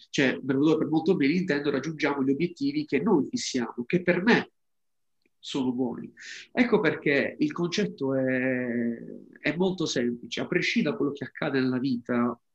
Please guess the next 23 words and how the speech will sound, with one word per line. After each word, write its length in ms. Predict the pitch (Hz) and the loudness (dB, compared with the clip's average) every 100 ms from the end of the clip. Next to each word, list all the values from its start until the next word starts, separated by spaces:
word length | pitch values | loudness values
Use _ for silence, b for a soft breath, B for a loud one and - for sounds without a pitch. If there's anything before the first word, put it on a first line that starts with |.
| _ | _
se 220 | - 196 | -4 0
una 180 | 202 151 | 0 0
persona 760 | 143 139 - 151 120 123 117 117 _ _ _ _ _ _ | 0 -2 -2 0 0 -2 -4 -6 _ _ _ _ _ _
ragiona 540 | - 143 156 208 262 202 | -8 -2 0 4 4 4
in 120 | 139 | 0
chiave 600 | - 202 214 196 208 202 | 2 4 4 4 2 4
essenziale, 800 | 175 - 165 135 - 147 120 120 | 0 -2 -4 -4 -2 0 2 0
quindi 240 | 151 139 | -2 -2
veramente 520 | 135 147 170 208 - | 0 2 2 0 0
capisce 400 | - 131 170 147 | -4 -2 0 -2
cosa 260 | 143 156 147 | -2 -2 0
realmente 680 | 147 156 156 196 202 - 135 | 2 2 2 0 0 0 -2
serve 640 | - 135 107 120 120 117 - | 2 0 -2 -2 -2 -4 -6
per 160 | 147 127 | -4 -2
vivere 440 | 127 117 117 - - _ _ _ - | 0 0 -2 -6 -12 _ _ _ 0
e 140 | 175 | 4
raggiunge 540 | 180 180 202 233 160 143 | 6 4 4 4 4 2
quei 140 | 143 | 2
risultati, 920 | 127 - 120 131 143 151 180 180 - - _ - | 0 -2 -4 0 0 2 4 2 0 -10 _ -6
a 120 | 147 | 0
mio 180 | 196 185 | 2 2
parere 420 | 147 160 147 139 | 2 2 2 2
chiunque 640 | 175 190 180 175 170 175 | 0 0 0 0 0 -2